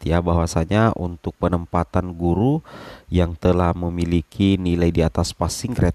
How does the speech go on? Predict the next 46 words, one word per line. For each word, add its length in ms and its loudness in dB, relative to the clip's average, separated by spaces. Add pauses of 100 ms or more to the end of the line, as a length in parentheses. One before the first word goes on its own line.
P 160 0
tiga 320 0
K 160 -2
Guru 240 -2
dua 160 2
ribu 160 -2
dua 80 0
puluh 160 -2
satu 480 0 (480)
yang 240 2
sudah 240 0
ditempatkan 640 0
itu, 480 0
eh, 480 2
sudah 320 -2
mencapai 480 -2
sekitar 480 -2
enam 240 -2
puluh 160 -2
tujuh 320 -6
koma 240 0
enam 160 -2
persen, 400 -2
ya, 240 -2
atau 80 -6
sekitar 720 0 (320)
seratus 480 -4
tiga 240 2
puluh 160 -14
satu 240 -2
ribu 240 0
dua 160 0
puluh 240 0
lima 80 -2
ini 160 0
sudah 240 0
mendapatkan 640 -4
S 240 -6
K 160 0
P 80 -4
tiga 320 0
K 160 -2
Guru, 240 0
Bapak 240 -2
Ibu, 240 0
ya. 160 2